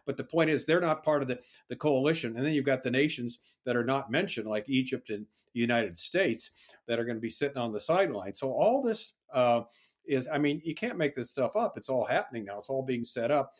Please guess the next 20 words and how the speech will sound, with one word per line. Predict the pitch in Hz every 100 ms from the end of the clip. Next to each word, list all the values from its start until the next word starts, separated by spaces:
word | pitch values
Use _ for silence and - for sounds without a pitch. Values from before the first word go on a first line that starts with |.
| _ -
So | 202
it's | 202
just | 247 -
a | 202
matter | 185 175
of | 139
timing. | - 208 160 127
That's | 165 -
why | 170 151
God's | 135 135 208 -
word | 147 151
is | 185 -
true. | - 104 135 - - - _ 131
It's | 127
gonna | - 139 165
take | 165 170
place | - 120 139 -
in | 107
his | 135 165
time. | - 104 107 139